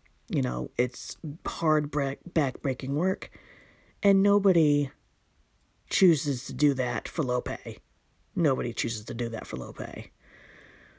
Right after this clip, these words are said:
So, that's the first thing I have to say about this question.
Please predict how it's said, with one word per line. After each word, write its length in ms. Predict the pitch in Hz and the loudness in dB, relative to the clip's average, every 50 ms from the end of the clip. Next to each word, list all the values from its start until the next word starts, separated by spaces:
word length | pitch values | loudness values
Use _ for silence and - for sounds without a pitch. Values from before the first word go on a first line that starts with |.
| _ _ _ _ _ | _ _ _ _ _
So, 680 | _ - - - 180 165 151 147 143 143 139 139 135 123 120 - _ _ _ _ _ _ _ _ _ _ _ _ _ _ _ _ _ _ _ _ _ _ _ - - - | _ -2 2 4 6 6 6 6 4 2 0 -2 -4 -6 -8 -12 _ _ _ _ _ _ _ _ _ _ _ _ _ _ _ _ _ _ _ _ _ _ _ -20 -10 -4
that's 320 | 170 175 180 196 190 - | 0 2 4 4 2 2
the 120 | - - 170 | 0 0 0
first 320 | - - 180 170 - - | 0 0 0 0 0 0
thing 180 | - 147 123 120 | -2 -2 -4 -4
I 80 | 123 | -4
have 160 | 120 117 117 - | -4 -6 -4 -4
to 80 | - | -4
say 140 | - 139 127 | -2 -2 -2
about 220 | 120 - 104 101 | -4 -6 -8 -10
this 120 | - 110 - | -10 -10 -8
question. 440 | - 120 120 - - 92 123 123 | -8 -10 -10 -8 -10 -10 -10 -12